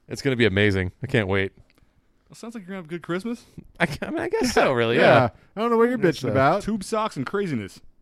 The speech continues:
Speaker 1: I don't. I wasn't bitching per se. I just don't like Christmas.
Speaker 2: <laughs> Christmas
Speaker 3: You
Speaker 2: is
Speaker 3: were a
Speaker 2: fucking
Speaker 3: little bit.
Speaker 2: stupid.
Speaker 1: Yeah,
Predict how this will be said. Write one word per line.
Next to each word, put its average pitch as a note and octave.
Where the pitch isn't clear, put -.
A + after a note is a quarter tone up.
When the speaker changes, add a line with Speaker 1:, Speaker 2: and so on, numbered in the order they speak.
Speaker 1:
I F4
don't. F#4+
I -
wasn't G#3+
bitching F#2+
per G#2+
se. G2+
I A#3
just E3+
don't G#2+
like G2+
Christmas. D#3+
Speaker 2:
<laughs> -
Christmas C#4+
Speaker 3:
You B3
Speaker 2:
is D#3+
Speaker 3:
were C3
a B2
Speaker 2:
fucking A#2
Speaker 3:
little G#2
bit. -
Speaker 2:
stupid. G2
Speaker 1:
Yeah, D3